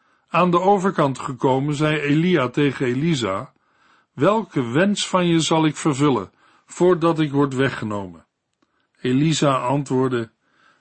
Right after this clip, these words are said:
"Laat mij twee keer zo wijs zijn als u." "Je hebt iets heel moeilijks gevraagd," zei Elia. "Als je mij ziet wanneer ik word weggenomen, zal je wens worden vervuld.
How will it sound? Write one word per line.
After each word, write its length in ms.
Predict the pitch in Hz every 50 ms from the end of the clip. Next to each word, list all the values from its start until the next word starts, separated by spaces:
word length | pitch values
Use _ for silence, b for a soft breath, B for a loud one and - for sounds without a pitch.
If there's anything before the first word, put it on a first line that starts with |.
| _ -
"Laat 320 | 131 139 156 165 160 -
mij 200 | 160 151 147 147
twee 360 | 135 - 175 190 208 226 196
keer 220 | - 214 208 202 185
zo 280 | - - 156 143 131
wijs 300 | 139 151 165 180 175 -
zijn 280 | - 175 156 160 156 151
als 180 | 143 131 -
u." 220 | - 107 95 92 _ _ _ _ _ _ _ _ _ _ _ _ _ _ _ _ _
"Je 120 | - 104
hebt 180 | 104 107 107 -
iets 220 | 113 107 - -
heel 240 | - 113 123 135 131
moeilijks 440 | 131 135 143 156 165 165 160 - -
gevraagd," 800 | - 147 127 113 127 131 127 127 123 117 - - - - _ _ _
zei 360 | - - - 135 131 131 123
Elia. 500 | 123 120 120 120 120 113 101 95 101 - _ _ _ b b b b b b b b b b
"Als 240 | b 131 131 127 -
je 120 | 143 139
mij 340 | 143 143 156 175 190 196 190
ziet 340 | - - 202 202 180 - -
wanneer 360 | - 131 135 156 165 170 156
ik 140 | 151 135 -
word 200 | 147 147 139 131
weggenomen, 760 | 147 175 165 - - - 117 107 101 98 98 117 143 165 160 _ b b b b b b b
zal 300 | b - - 160 156 156
je 120 | 143 135 127
wens 400 | 123 131 143 165 165 - - -
worden 260 | 143 147 151 147 139
vervuld. 680 | - - 135 120 - 123 113 104 92 - - - _